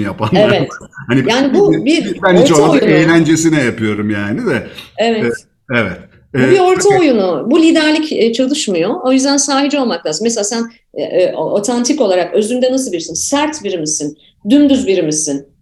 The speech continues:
Speaker 2: Eğlenceli biri misin? Kibirli
Speaker 1: Vallahi
Speaker 2: biri
Speaker 1: ben,
Speaker 2: misin?
Speaker 1: ben neysem
Speaker 2: Her neysen o.
Speaker 1: sa-, sahnede de oyum artık.
Speaker 2: Evet.
Speaker 1: Yani sahne hem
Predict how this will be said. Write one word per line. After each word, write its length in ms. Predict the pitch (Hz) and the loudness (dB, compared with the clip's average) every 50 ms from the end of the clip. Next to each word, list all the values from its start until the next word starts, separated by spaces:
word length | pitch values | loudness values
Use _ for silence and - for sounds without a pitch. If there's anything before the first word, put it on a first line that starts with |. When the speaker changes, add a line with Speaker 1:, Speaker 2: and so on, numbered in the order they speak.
| _ - | _ 2
Speaker 2:
Eğlenceli 580 | 302 359 370 381 381 381 381 370 381 381 339 | 2 4 4 4 4 4 4 4 4 2 2
biri 140 | 320 262 233 | 2 0 0
misin? 500 | 190 165 160 - - 156 202 - - - _ _ _ _ _ _ _ - - - - _ - - - - - _ - - - _ 220 - | -2 -2 -2 -2 -2 -2 -4 -4 -8 -14 _ _ _ _ _ _ _ -20 -20 -20 -20 _ -20 -20 -20 -20 -20 _ -20 -20 -14 _ -10 -4
Kibirli 260 | - 392 392 508 508 | -2 0 2 4 4
Speaker 1:
Vallahi 240 | - - - - 415 | 4 4 2 2 2
Speaker 2:
biri 60 | 415 | 4
Speaker 1:
ben, 60 | - | 4
Speaker 2:
misin? 240 | 269 - - - 175 - 135 147 | 2 2 0 -4 -6 -4 -2 0
Speaker 1:
ben 160 | 175 190 160 147 | 2 4 4 4
neysem 360 | 165 214 - 403 427 427 - | 4 4 2 2 2 2 2
Speaker 2:
Her 60 | 427 | 0
neysen 320 | 427 392 - - 370 359 | 0 0 0 2 2 2
o. 160 | 349 294 214 185 | 2 0 -2 -2
Speaker 1:
sa-, 200 | - - - - _ _ _ _ _ | -4 -8 -10 -18 _ _ _ _ _
sahnede 680 | - - - 156 156 160 170 180 196 190 190 175 131 | -10 -6 -4 -2 0 2 2 2 2 0 0 -2 -2
de 60 | 147 | -2
oyum 320 | - 160 135 110 87 76 - - - | -2 -2 -2 -2 -4 -6 -12 -16 -10
artık. 260 | 113 95 87 - - 277 330 339 | -10 -10 -10 -6 -6 -4 -4 -2
Speaker 2:
Evet. 240 | 254 214 - - _ _ _ _ _ _ _ _ | -4 -6 -8 -12 _ _ _ _ _ _ _ _
Speaker 1:
Yani 220 | - 117 113 113 107 | -2 -2 0 0 -2
sahne 400 | - - 143 127 135 147 147 139 | -2 -2 -2 0 0 0 0 0
hem 280 | 135 147 151 151 - | 0 0 -2 -2 -6